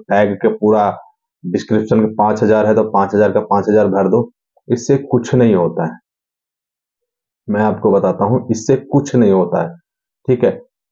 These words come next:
तो चलिए start करते हैं और आपको बताते हैं। Hello दोस्तों, मेरा नाम है आशु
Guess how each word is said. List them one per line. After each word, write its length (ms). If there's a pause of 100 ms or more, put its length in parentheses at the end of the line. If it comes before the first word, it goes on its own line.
(260)
तो 60
चलिए 420
start 340
करते 260
हैं 180 (180)
और 120
आपको 300
बताते 300
हैं। 80
Hello 120
दोस्तों, 360
मेरा 180
नाम 260
है 80
आशु 300